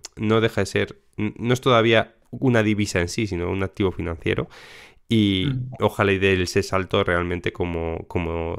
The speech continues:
Speaker 1: como divisa, ¿no? Eh, una divisa descentralizada y que nos dé más libertad, ¿no? Aunque sí que puedas comprar algunas cosas en Bitcoin, pero la mayoría de comercios hoy en día, sobre todo, bueno, aquí en España <laughs> y, y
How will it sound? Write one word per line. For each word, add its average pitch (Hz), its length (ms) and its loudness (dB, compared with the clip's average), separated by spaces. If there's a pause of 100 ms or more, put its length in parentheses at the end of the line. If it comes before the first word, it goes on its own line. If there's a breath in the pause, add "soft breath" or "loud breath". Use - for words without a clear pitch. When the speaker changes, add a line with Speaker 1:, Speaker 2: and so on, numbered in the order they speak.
Speaker 1:
como 82 260 -2
divisa, 85 460 -4
¿no? 101 220 -6
Eh, 85 120 -4
una 87 200 -6
divisa 90 300 -4
descentralizada 87 760 -4
y - 20 0
que 85 140 -4
nos 78 160 -8
dé 87 260 0
más 85 260 -4
libertad, 78 520 -8
¿no? 80 120 -10 (300 loud breath)
Aunque 95 400 0
sí - 180 -2
que 120 120 0
puedas 104 260 2
comprar 98 240 0
algunas 92 280 -2
cosas 98 340 -6
en 90 100 -6
Bitcoin, 101 380 -2
pero 85 180 -2
la 80 120 -4
mayoría 80 340 -2
de - 20 -18
comercios - 540 -10
hoy 85 100 -6
en 80 100 -8
día, 85 280 -2 (420 loud breath)
sobre - 220 -4
todo, 82 420 -2
bueno, 85 220 -6 (100)
aquí 92 200 -6
en 85 80 -2
España 90 560 -6
<laughs> - 380 -8
y, 90 200 -4
y - 320 -14